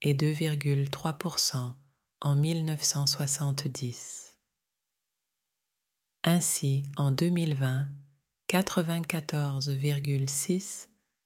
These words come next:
pour cent de la population mondiale vit dans son pays d'origine. Pays de départ, pays d'arrivée.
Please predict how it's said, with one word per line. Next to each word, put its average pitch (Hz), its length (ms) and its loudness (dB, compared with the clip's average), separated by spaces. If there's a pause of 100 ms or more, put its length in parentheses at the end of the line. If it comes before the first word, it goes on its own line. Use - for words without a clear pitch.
(140)
pour - 240 2
cent 180 400 2 (200)
de 156 80 4
la 147 120 4
population 147 680 0
mondiale 147 680 -2 (400)
vit 175 300 4
dans 165 160 2
son 151 240 0
pays 147 400 0
d'origine. 131 760 -2 (880)
Pays 170 280 4
de 175 100 0
départ, 135 720 -2 (300)
pays 147 260 2
d'arrivée. 139 580 -2